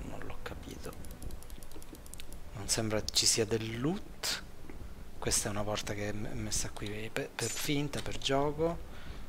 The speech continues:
Non riesce a loccare. Ah, ecco, c'è un nemico. Certo. Muoio dalla voglia, veramente. Ecco, quella è la zona che mi preoccupa.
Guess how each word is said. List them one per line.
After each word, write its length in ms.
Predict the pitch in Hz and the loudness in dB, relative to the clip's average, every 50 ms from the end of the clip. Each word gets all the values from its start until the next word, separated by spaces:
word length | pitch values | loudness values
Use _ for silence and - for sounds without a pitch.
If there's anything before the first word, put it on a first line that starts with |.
| - - - - - - - - - - - - - - - - - 117 110 113 - - | -4 -2 -2 -2 -2 -2 -4 -2 -2 -2 -2 -2 -4 -6 -6 -6 -6 -6 -4 -6 -4 -2
Non 140 | 131 113 110 | 0 0 0
riesce 320 | 110 117 120 113 - - 120 | 4 4 8 10 10 10 10
a 20 | |
loccare. 680 | 113 110 113 110 - - 120 113 110 113 117 123 - - - - - | 8 6 4 2 2 2 4 6 6 6 4 4 2 -2 -10 -10 -2
Ah, 240 | - 156 170 180 175 | 0 0 2 4 2
ecco, 280 | 156 135 - - - | 2 0 -2 -4 -4
c'è 220 | 113 - - - 160 | 0 0 2 2 4
un 120 | 151 147 | 2 2
nemico. 600 | 151 151 151 156 156 127 113 - - 110 107 107 104 - - - - - - - - - - - - - - - - - - - - - - - - - - - - - - - - - - - - - - - - - - - - - - - | 0 0 -2 -2 -2 -2 -4 -2 -4 -4 -4 -4 -8 -10 -16 -16 -16 -16 -16 -16 -16 -16 -16 -16 -18 -18 -18 -18 -18 -18 -18 -18 -18 -18 -18 -18 -18 -18 -18 -20 -18 -16 -16 -18 -18 -18 -20 -20 -18 -18 -18 -18 -18 -18 -20 -18 -18 -18 -6 6
Certo. 680 | - - - 160 135 120 - - - - 123 113 107 110 - - - - - - - - - - - - - - - - - - - - - - - - - - - - - - - | 6 8 8 8 6 6 4 -2 -2 -4 -2 -2 -4 -6 -10 -14 -14 -14 -16 -16 -16 -18 -18 -18 -18 -18 -18 -18 -20 -20 -20 -20 -20 -18 -18 -18 -16 -16 -16 -16 -16 -18 -10 -2 0
Muoio 380 | 139 147 165 170 160 151 143 | 6 8 10 10 12 12 12
dalla 280 | 135 131 127 127 127 131 | 12 10 8 8 6 6
voglia, 420 | 131 131 123 113 107 101 101 101 | 4 4 2 2 0 -4 -6 -6
veramente. 680 | 101 104 107 110 110 113 110 110 107 104 104 - - - - - - - - - - - - - - - - - - - - - - - - - - - - - - - - - - - | -6 -6 -6 -6 -6 -6 -6 -6 -6 -8 -10 -12 -14 -14 -14 -14 -18 -18 -18 -18 -18 -18 -18 -18 -18 -18 -18 -18 -18 -18 -18 -18 -18 -18 -18 -18 -18 -18 -18 -18 -16 -14 -12 -12 -8 8
Ecco, 260 | - 156 139 - - - | 10 10 10 10 8 6
quella 240 | - - 262 190 131 | 12 12 12 12 12
è 20 | |
la 180 | 123 117 113 104 | 12 12 12 10
zona 240 | - 110 110 107 107 | 10 6 6 6 4
che 80 | 107 | 4
mi 160 | 107 107 107 107 | 2 2 0 2
preoccupa. 560 | - 113 110 107 - - - 110 104 104 | 6 6 6 6 6 2 -6 -2 -2 -2